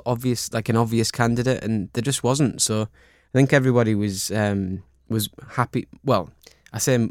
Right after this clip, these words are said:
I think more people were happy for him to stay, and I think he, he realises that, and that, that's given him the energy for another, another qualifying campaign and, and another crack at the Euros. 'Cause, you know, at the end of the day, the Euros is, uh,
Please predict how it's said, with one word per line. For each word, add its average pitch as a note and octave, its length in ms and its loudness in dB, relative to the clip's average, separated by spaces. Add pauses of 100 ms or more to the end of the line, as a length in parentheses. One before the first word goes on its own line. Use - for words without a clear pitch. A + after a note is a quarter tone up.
I A2+ 80 -2
think A#2+ 160 -2
more B2 240 4
people A#2 280 2
were G#2 80 0
happy G#2+ 280 -4
for A2 120 -4
him G#2 100 0
to F#2+ 100 -8
stay, G2 400 -2 (440)
and G#2 140 -2
I G2+ 40 0
think A2+ 240 0
he, G#2 340 0
he A2 180 -4
realises G#2 640 2
that, F#2+ 200 -6
and G#2 200 -2
that, A2 100 -2 (160)
that's - 240 -2
given G#2+ 280 0
him G#2+ 60 4
the G#2 120 4
energy G2+ 340 0
for G#2 180 -4
another, G#2 360 2 (520)
another A#2 280 4
qualifying G#2+ 500 2
campaign G2+ 440 0
and, G#2 360 2
and G#2+ 160 0
another G#2+ 300 2
crack - 260 -4
at C3 60 -8
the G2+ 180 -2
Euros. A#2 320 0
'Cause, - 340 -2 (540)
you A#2 100 0
know, G#2 200 2
at A#2+ 100 -4
the C3 80 2
end C3 140 4
of G#2+ 80 2
the G#2 80 0
day, A2 180 4
the G#2 240 2
Euros G#2 320 2
is, G2+ 340 0 (720)
uh, F#2 400 -6